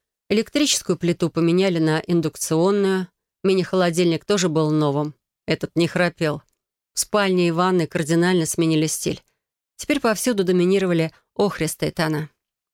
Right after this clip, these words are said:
Сирена немного пожалела о прежнем убожестве. Она больше не узнавала свою берлогу. Апартаменты стали безликими. Даже запах табака, приправленный сосновым освежителем воздуха, и тот улетучился.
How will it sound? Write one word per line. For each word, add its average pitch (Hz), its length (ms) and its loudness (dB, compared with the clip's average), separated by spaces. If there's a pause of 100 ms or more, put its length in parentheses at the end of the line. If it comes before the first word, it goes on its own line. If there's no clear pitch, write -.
(760)
Сирена 196 320 2
немного 170 380 0
пожалела 165 520 -2
о 143 40 -8
прежнем 151 400 -4
убожестве. 151 680 -6 (360)
Она 165 180 0
больше 160 240 0
не 165 100 2
узнавала 165 420 0
свою 147 240 -4
берлогу. 160 480 -4 (600)
Апартаменты 233 600 -2
стали 196 240 0
безликими. 185 640 -4 (480)
Даже 185 200 2
запах 190 320 -2
табака, 196 480 -2
приправленный 160 680 0
сосновым 165 640 0
освежителем 160 680 0
воздуха, 156 400 -2
и 147 60 -2
тот 220 220 -2
улетучился. - 640 -4